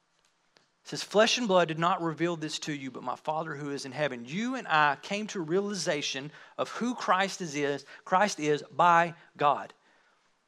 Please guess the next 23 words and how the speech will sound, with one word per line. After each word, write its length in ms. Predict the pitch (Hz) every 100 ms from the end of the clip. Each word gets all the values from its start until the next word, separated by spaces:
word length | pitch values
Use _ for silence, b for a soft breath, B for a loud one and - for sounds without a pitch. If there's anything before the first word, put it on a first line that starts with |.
| _ -
Because 260 | - 170
our 200 | 135 190
sin 340 | 220 - 262 240
nature 320 | 175 170 185
is 160 | 151
opposed 460 | 185 190 233 262 -
to 60 | 160
God. 220 | 131 127
It 60 |
does 160 | 143 156
not 180 | 190 170
accept 380 | 160 - 214 214
the 60 |
things 340 | 196 226 240 214
of 140 | 165
God. 260 | 147 120 107 - _ _ _ _ _ _ _ _ _
If 140 | - 175
you 140 | 175
look 180 | 185 185
at, 80 | 175
uh, 200 | 160 151
First 280 | 185 185
Corinthians 560 | - 196 190 180 147 -